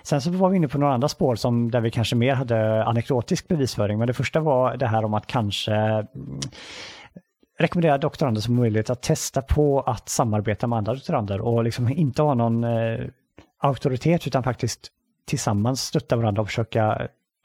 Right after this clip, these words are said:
hitta på något, eh, eget projekt. Ehm, och att det kommer troligtvis kunna vara väldigt givande oavsett om det slutligen leder till någonting eller inte, men själva processen kommer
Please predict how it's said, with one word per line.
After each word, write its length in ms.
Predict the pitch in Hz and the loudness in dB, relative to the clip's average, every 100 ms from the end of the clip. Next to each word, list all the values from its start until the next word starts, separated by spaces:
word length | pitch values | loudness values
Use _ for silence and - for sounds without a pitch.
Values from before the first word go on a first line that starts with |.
| - | -6
hitta 380 | 151 143 135 120 _ _ _ _ - | -2 0 0 -2 _ _ _ _ -2
på 120 | 117 | 0
något, 240 | 107 - | 0 -2
eh, 240 | 131 107 104 - | -2 -2 -2 -2
eget 260 | 123 107 | -2 -2
projekt. 540 | - 131 110 - - - - | -4 -4 -4 -6 -20 -20 -6
Ehm, 400 | 117 110 110 110 - - - - - - - | -4 -2 -2 -4 -10 -20 -20 -20 -20 -18 -2
och 160 | 135 | -2
att 100 | - | 0
det 80 | 120 | -2
kommer 440 | - 117 113 117 151 - _ _ _ _ _ _ _ - | 0 2 4 2 -4 -20 _ _ _ _ _ _ _ -6
troligtvis 400 | 196 175 147 127 | -2 2 2 0
kunna 260 | - 139 127 | -2 0 2
vara 120 | 123 | 2
väldigt 260 | 120 107 117 | 2 0 2
givande 280 | 123 107 110 | 2 2 2
oavsett 400 | 110 98 113 - | 2 0 -4 -2
om 60 | |
det 220 | 107 107 98 | 0 0 -2
slutligen 760 | - 113 - 113 107 107 101 | -4 -6 -4 -4 -2 0 -2
leder 300 | 120 127 123 | 2 2 2
till 100 | 135 | 2
någonting 260 | 165 120 113 | 0 2 0
eller 140 | 110 | 0
inte, 160 | 110 117 | -2 -2
men 100 | 104 | -4
själva 200 | 113 104 | -2 -2
processen 600 | 117 - 120 - 139 151 _ - | -2 -2 -2 -2 -2 -4 _ -6
kommer 280 | 131 123 | 0 0